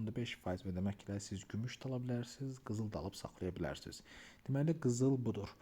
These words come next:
Sepeder Gold Shares. Bu bizim qızılımızdır. Yəni, buradan bunu alıb, əgər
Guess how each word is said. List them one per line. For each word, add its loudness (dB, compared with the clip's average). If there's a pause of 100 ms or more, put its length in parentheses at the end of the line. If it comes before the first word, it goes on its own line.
(400)
Sepeder 2 (240)
Gold 2
Shares. -4 (280)
Bu 10
bizim 2
qızılımızdır. 0
Yəni, 0 (100)
buradan 4
bunu 2
alıb, 0
əgər -2